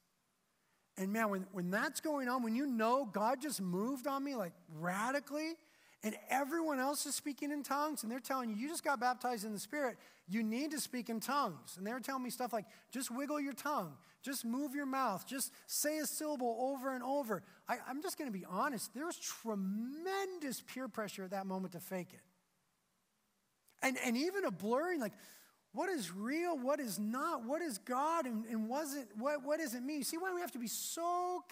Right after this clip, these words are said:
careful and faithful to what Scripture says. I don't think that Scripture says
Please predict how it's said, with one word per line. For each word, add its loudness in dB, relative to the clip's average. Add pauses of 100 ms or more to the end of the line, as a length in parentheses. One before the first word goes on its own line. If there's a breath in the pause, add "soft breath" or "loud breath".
careful -2
and -2
faithful -4
to -2
what -2
Scripture -6
says. -4 (440 soft breath)
I -8 (100)
don't 0
think -6
that -8
Scripture -8
says -2